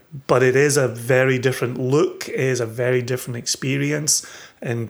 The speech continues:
maintaining that balance. And, and I, actually, I'll revisit something we talked about a wee while ago, which is,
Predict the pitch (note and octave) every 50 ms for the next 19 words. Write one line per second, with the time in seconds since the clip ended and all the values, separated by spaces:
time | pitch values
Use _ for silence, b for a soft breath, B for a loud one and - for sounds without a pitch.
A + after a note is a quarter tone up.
0 | - - - B2 B2+ B2+ A#2+ A2+ - C3+ C3+ B2+ B2+ A#2+ A#2+ A#2 A#2+ B2 - C3+
1 | A2+ - A#2 A2 A#2+ C3 C#3 D#3+ E3+ F3+ E3+ - - - B B B B B B
2 | B B B B - G#3+ A3+ - - - D4 B3+ A#3+ A3 A3 - - A#3 B3+ B3+
3 | - D4 D#4+ - C#3 B2+ - - - - - - - G3 C4 E4+ D4+ G3+ E3 B2+
4 | A#2+ C#3 - - - C#3+ B2+ B2+ - C#3+ A#2+ A#2+ A#2 A#2 - - C#3 B2+ A#2+ -
5 | - B2+ B2+ B2 - - A#2 A2+ A#2+ D3+ A#3+ C4+ - - C#3 C3 A#3+ C#4+ D4+ C#4+
6 | A3 C3+ A#2 A#2+ G#2+ G#2 G2+ - - _ _ _ _ _ _ _ _ _ _ _
7 | _ _ _ _ _ _ - - - - - - C#3+ C#3+ C#3 - - D3+ C#3+ C#3
8 | C3+ C3 - - - - B